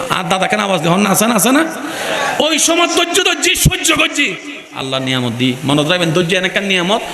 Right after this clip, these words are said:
কাফেরও যদি ধরে, আল্লাহ কাফেরও বঞ্চিত ন করে ধৈর্য। এতাল্লাই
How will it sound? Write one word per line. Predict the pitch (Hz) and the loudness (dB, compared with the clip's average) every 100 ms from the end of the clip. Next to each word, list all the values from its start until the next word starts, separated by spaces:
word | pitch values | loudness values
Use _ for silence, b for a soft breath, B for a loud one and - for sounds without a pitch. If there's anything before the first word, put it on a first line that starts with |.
| - - | -8 -4
কাফেরও | 196 214 311 339 285 | -2 0 0 2 2
যদি | 277 | 2
ধরে, | 262 240 185 - - - - - - | 0 0 -2 -4 -8 -12 -14 -14 -2
আল্লাহ | 147 151 | -2 0
কাফেরও | 151 147 156 156 | -2 0 2 2
বঞ্চিত | 143 123 113 | 2 0 -2
ন | 117 113 | -2 0
করে | 110 117 123 | 0 0 0
ধৈর্য। | 113 113 - - - - - - - - - - - - 226 - - - | 0 0 -4 -10 -16 -16 -18 -18 -20 -14 -8 -6 -4 -4 -2 0 0 0
এতাল্লাই | 147 151 143 | 0 0 0